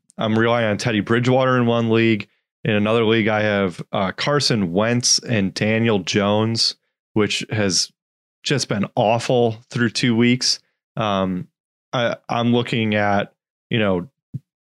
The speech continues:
it's hard to drop either one of, I guess I would drop Daniel Jones now that Barkley's gone, um, and not give up on Wentz quite yet. Um,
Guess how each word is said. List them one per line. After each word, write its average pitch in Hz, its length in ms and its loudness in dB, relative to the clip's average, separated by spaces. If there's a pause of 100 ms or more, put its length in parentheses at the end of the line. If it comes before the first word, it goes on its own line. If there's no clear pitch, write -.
(1120)
it's 120 400 -4
hard 247 240 0
to 147 80 2
drop 113 460 -2
either 113 200 2
one 101 180 2
of, 120 80 0
I 113 120 0
guess 151 200 0
I 156 60 2
would 110 140 4
drop 113 260 0
Daniel 104 360 2
Jones 101 440 0
now 101 120 0
that 92 160 -2
Barkley's 101 500 0
gone, 90 420 0 (540)
um, 92 600 -2 (100)
and 101 240 0
not 107 240 0
give 110 180 0
up 110 160 -2
on 104 180 0
Wentz 107 280 0
quite 110 340 -2
yet. 143 360 0 (480)
Um, 92 680 -2